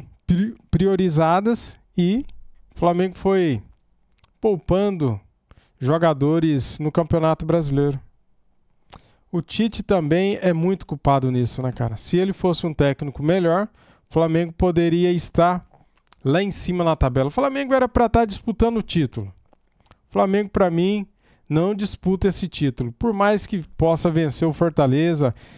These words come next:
chegar a sessenta e cinco pontos, não dá mais tempo, cara. Cinco pontos de distância, faltando três rodadas, não dá tempo.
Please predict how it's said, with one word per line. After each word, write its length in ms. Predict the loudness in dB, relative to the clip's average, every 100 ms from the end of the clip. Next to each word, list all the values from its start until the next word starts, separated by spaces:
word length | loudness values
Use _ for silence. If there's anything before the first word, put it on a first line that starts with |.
| -12
chegar 380 | -2 2 4 2
a 40 |
sessenta 460 | 2 0 0 0 0
e 60 |
cinco 280 | 0 -4 -6
pontos, 640 | -4 0 0 -2 -8 -10 -14 _ _ _
não 120 | -2
dá 160 | 2 2
mais 300 | 2 0 -2
tempo, 380 | -2 0 -2 -4
cara. 240 | -2 -2 -8 _ _ _ _ _ _
Cinco 500 | -14 -2 -2 0 -4
pontos 520 | -2 0 2 0 -2
de 440 | 0 2 2 2 0
distância, 720 | -2 -2 0 0 0 0 -4
faltando 500 | 0 0 2 0 0
três 280 | 0 0 2
rodadas, 720 | 0 2 2 4 2 -2 -4 -14 -16 -18 -20 _ -6
não 160 | -2 2
dá 160 | 0
tempo. 560 | 2 0 0 -4 -10